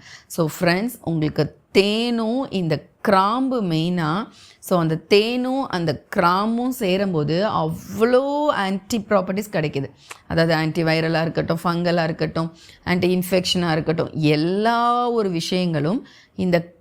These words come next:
கிராம்பும் தேனும் தான் இதுல ரொம்ப முக்கியமான ஒரு விஷயம். So, இந்த ரெண்டுமே வந்து இந்த கிளைமேட்டுக்கு உங்களுக்கு ஒரு நல்ல இம்யூனா இருக்கும். சைனஸ் இருக்கு அப்படின்னா, அந்த சைனஸோட தலைவலி,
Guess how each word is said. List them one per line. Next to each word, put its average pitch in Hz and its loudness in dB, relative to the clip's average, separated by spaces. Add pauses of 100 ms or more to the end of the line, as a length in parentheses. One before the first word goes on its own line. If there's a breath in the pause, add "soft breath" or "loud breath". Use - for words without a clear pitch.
கிராம்பும் 226 2 (120)
தேனும் 233 0
தான் 214 0
இதுல 180 0
ரொம்ப 175 0
முக்கியமான 190 0
ஒரு 180 0
விஷயம். 160 -2 (360 loud breath)
So, 180 0
இந்த 247 2
ரெண்டுமே 196 0
வந்து 190 -2
இந்த 226 0
கிளைமேட்டுக்கு 202 -2 (340 loud breath)
உங்களுக்கு 185 2
ஒரு 170 2
நல்ல 208 2
இம்யூனா 214 -2
இருக்கும். 202 -2 (180)
சைனஸ் 220 -2
இருக்கு 233 0
அப்படின்னா, 165 0 (400 loud breath)
அந்த 202 2
சைனஸோட 214 0
தலைவலி, 165 0